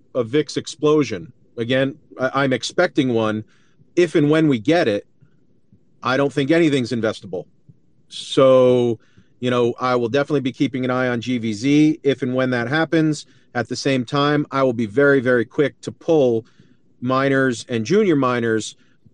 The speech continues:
Um, if you go back to, uh, two thousand and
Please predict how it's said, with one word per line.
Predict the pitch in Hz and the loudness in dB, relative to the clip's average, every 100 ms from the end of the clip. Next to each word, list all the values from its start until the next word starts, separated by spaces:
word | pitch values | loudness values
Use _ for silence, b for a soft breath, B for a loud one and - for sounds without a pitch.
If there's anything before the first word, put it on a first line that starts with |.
| _ - | _ -6
Um, | 120 117 113 110 107 - _ _ _ - | -2 -2 -2 -4 -6 -10 _ _ _ -2
if | 139 135 | -2 0
you | 123 | 0
go | 143 131 | 2 2
back | 139 143 143 - | 0 -2 -4 -6
to, | 147 135 131 127 123 - b b b - | -2 0 0 -2 -4 -6 b b b -8
uh, | 113 113 110 107 _ | -2 0 0 -2 _
two | - 143 | -2 -2
thousand | 147 135 135 123 127 123 - | 0 0 0 -2 -6 -6 -8
and | 123 120 117 113 113 110 | -6 -4 -2 -2 -2 -4